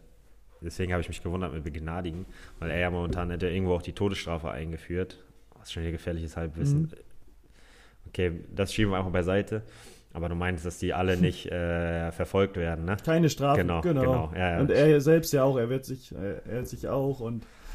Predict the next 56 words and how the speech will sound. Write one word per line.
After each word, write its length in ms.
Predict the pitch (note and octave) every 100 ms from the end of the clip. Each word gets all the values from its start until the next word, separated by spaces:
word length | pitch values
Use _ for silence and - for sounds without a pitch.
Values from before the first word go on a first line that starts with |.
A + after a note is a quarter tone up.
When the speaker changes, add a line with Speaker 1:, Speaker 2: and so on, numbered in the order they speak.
| - -
Speaker 2:
da 140 | A#2+ C3
wird 140 | C#3
er 100 | C3+
all 220 | A#2+ D3+
seine 480 | C#3 D3 C#3+ C#3 C3
Compañeros 720 | B2 C#3+ C#3 C#3 D3 D#3 C#3+ C#3
wird 140 | C#3
er 80 | C3
da 100 | B2
begnadigen 720 | A#2 A#2 B2+ C3 C#3 C3 C3+ - - -
und 160 | C3 A2+
dann 260 | A2+ A#2
können 180 | - A#2
die 80 | A#2+
da, 340 | A2 A2+ G2+ - -
glaub 180 | G#2
ich, 120 | A2 A2+
relativ 380 | A#2+ A#2+ A2
wenig 260 | B2+ B2 A2+
gegen 200 | G#2+ G#2
machen. 240 | F#2+ G2 F2+
Speaker 1:
Das 120 | F2
stimmt, 300 | - D#2+ D2+
ja, 160 | D#2+
ja. 160 | D2+ D2+ - - -
Da 100 | -
bin 120 | F2 F2
ich 100 | E2+
auch 120 | E2+
gespannt. 440 | E2 - D#2 - - - - - - - - - - - - - - - - - - - - _ - - -
Speaker 2:
Deswegen, 300 | G#2+ A#2+ A#2+
der 140 | B2
hat 140 | B2
einen 220 | - B2 A#2+
ordentlichen 680 | B2+ B2+ C3 C3 B2+ A#2+ -
Zettel 380 | - D3 C#3 C3+
noch, 140 | B2+
den 140 | B2+
er 60 | A#2
abarbeiten 480 | A#2+ A#2+ G2+ G#2 G2+
muss. 260 | G#2 A2 -
Speaker 1:
Er 120 | F#2
hat 80 | F2
irgendwie 240 | G2 G2
siebenundzwanzig 640 | F#2+ A2+ A#2 A2+ G#2+ G2+ -
Verfahren 380 | F2+ G2+ G2+ F#2+
oder 200 | D#2+ D2+
so, 120 | D2+
ne? 160 | F2 F#2
Zwanzig 320 | F2+ F#2 -
bis 120 | -
dreißig 380 | - E2+ E2+ -
Verfahren, 400 | F#2 E2+ F2 B2+
Speaker 2:
<laughs> 20 |
Speaker 1:
irgendwie 200 | E2+ E2
sowas. 400 | E2 E2 E2 D2